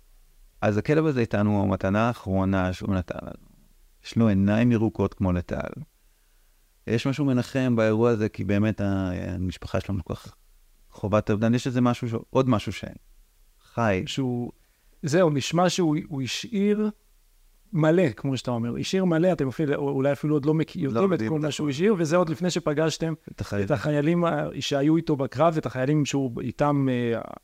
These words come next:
Speaker 2: האבא שלהם
Speaker 1: נכון.
Speaker 2: בחודשים האחרונים.
Speaker 1: נכון.
Speaker 2: אה, ושתפגשו אותם, כי הם יגיעו בטוח אחרי וירצו לדבר, וכרגע הם עסוקים מאוד, כמו הרבה מאוד חיילים.
Speaker 1: נכון.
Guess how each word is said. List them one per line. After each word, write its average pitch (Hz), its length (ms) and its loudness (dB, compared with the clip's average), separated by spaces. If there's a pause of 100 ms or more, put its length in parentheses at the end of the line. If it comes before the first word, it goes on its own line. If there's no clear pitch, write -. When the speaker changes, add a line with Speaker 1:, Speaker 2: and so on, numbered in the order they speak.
(220)
Speaker 2:
האבא 113 600 0
שלהם 117 460 0
Speaker 1:
נכון. 92 420 -2
Speaker 2:
בחודשים 117 500 0
האחרונים. 120 540 0
Speaker 1:
נכון. 95 400 -6 (120)
Speaker 2:
אה, 110 840 0 (680)
ושתפגשו 113 600 -2
אותם, 139 240 2
כי 117 120 -4
הם 113 100 -2
יגיעו 127 280 2
בטוח 156 420 0
אחרי 139 480 0
וירצו 113 320 -2
לדבר, 120 460 0
וכרגע 107 1400 -2
הם 110 80 2
עסוקים 117 440 0
מאוד, 123 320 2 (220)
כמו 110 540 0 (140)
הרבה 110 240 0
מאוד 110 220 0
חיילים. 113 460 0
Speaker 1:
נכון. - 320 -6